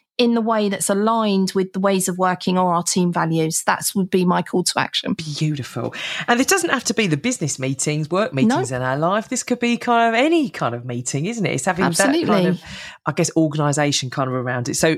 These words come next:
Speaker 2: my share the secret would be someone's got to tend to the garden at some point if you want to have
Speaker 1: Yes.
Speaker 2: a flourishing team environment. So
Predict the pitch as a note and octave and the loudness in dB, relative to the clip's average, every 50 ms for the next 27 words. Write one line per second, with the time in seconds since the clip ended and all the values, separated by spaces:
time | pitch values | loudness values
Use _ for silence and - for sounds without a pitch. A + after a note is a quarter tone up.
0 | - F3 F#3+ F#3+ F3 - - - B3+ B3 A#3+ A3 - - A#3+ G3+ E3+ - F#3 D#3 | 2 0 2 2 2 2 2 2 2 2 2 0 -2 -2 -4 -4 -4 -6 -4 -4
1 | D#3+ D3 - D3+ B2 G#2+ G#2+ - - - - - - - - - - - - - | -6 -4 -2 -2 -2 -2 -2 -6 -10 -12 -18 -18 -16 -14 -14 -14 -14 -16 -18 -8
2 | _ - - A3+ A#3+ C4+ C#4 B3 - A3+ - - E3+ - - - E3+ D#3 D3 C#3+ | _ 2 2 2 4 2 2 2 0 -2 -2 -2 -4 -4 -2 0 2 2 2 2
3 | D3 C#3+ - - - - - D3 C3 A#2+ C3 C#3 C3 B2 A#2+ B2 A2 A#2+ A#2 A#2+ | 2 0 0 -2 -4 -2 -2 -2 -2 0 0 2 2 2 0 0 0 -2 -2 -2
4 | A#2+ A#2+ - - C3 - - - - B2+ A#2 A2+ A#2 - B2 G#2+ A2 A2+ A#2 - | -4 -4 -2 -2 -2 -2 -2 -2 -2 -2 -2 -2 -6 -6 -6 -6 -4 -6 -8 -10
5 | - _ - C#3 C3+ - - C#3+ C#3+ C3 C#3 C3+ A#2+ - - - A#2+ - F3 E3+ | -12 _ 0 0 0 0 0 0 0 2 2 -2 -2 -2 -4 -4 -2 0 0 2
6 | F3 - - - - - A#2+ - - - - F#3+ G3 F#3+ F#3+ F3+ E3+ D#3 C#3+ - | 2 2 0 -2 -6 -6 -8 -8 -8 -6 -2 2 2 4 4 4 2 2 0 0
7 | - - B2+ A#2 A#2 A#2 A#2 A#2+ - - - - - - - _ - - - D#3+ | -2 -2 -2 -2 -4 -4 -6 -8 -8 -14 -20 -20 -20 -20 -18 _ -6 -2 0 0
8 | C#3 C3 B2 B2+ A#2 A2 - A2+ G#2+ G#2+ A2 A2 - G#2 - - - - - D#3 | 0 0 0 -2 -4 -2 -2 0 0 0 -2 -4 -4 -6 -6 -4 -2 0 2 4
9 | C#3+ C3 | 2 2